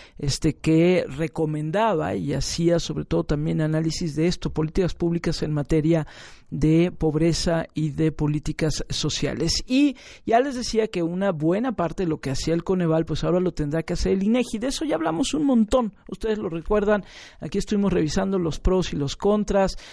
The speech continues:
lo vimos con Enrique Quintana, lo vimos con especialistas, esto qué significaba. Bueno, pues desgraciadamente sucedió, y lo digo desgraciadamente porque el Coneval es una institución a la que yo respeto, respeté profundamente,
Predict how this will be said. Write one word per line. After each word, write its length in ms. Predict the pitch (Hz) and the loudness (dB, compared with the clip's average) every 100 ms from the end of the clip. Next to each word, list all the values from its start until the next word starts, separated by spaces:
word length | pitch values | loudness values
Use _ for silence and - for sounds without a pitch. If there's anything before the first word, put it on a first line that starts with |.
| - | -10
lo 80 | - | -2
vimos 260 | 160 175 160 | 0 2 0
con 200 | 151 151 | -4 -2
Enrique 280 | 151 160 160 | -2 -2 -2
Quintana, 480 | 156 147 180 185 | -2 -2 0 2
lo 120 | 170 147 | 2 2
vimos 260 | 165 151 | 0 -2
con 180 | - 139 | -4 -4
especialistas, 840 | 135 - 139 147 156 175 - 165 | -4 -4 -2 0 0 0 0 -2
esto 240 | 160 - 156 | -2 -4 -2
qué 120 | 160 | -2
significaba. 600 | - 156 143 - 185 190 | -2 -4 -4 -2 0 0
Bueno, 260 | 170 156 113 | 0 -4 -8
pues 180 | - 160 | -6 -6
desgraciadamente 680 | 170 180 233 247 240 226 | -6 -2 0 0 0 0
sucedió, 640 | 226 185 - 175 160 196 202 - - - | -2 -4 -6 -4 0 0 0 -6 -20 -16
y 100 | - | -6
lo 100 | 151 | 0
digo 200 | 156 185 | 2 2
desgraciadamente 720 | 175 147 151 185 180 165 165 | 2 -2 -2 0 0 -2 -4
porque 240 | 160 151 147 | -8 -8 -6
el 80 | |
Coneval 480 | - 143 147 160 170 - | -4 -2 2 2 0 -4
es 200 | 147 - | -8 -6
una 140 | 165 | -4
institución 400 | 160 - - 165 | -4 -6 -6 -4
a 40 | 160 | -2
la 80 | 151 | -2
que 160 | 139 | -2
yo 180 | 143 165 - | 0 0 -2
respeto, 640 | 147 - 170 160 175 - | -8 -4 -4 0 -2 -2
respeté 460 | 143 131 151 - 170 | -4 -6 -6 -2 0
profundamente, 880 | - 147 170 175 180 160 147 165 | 0 0 -2 0 2 0 0 -2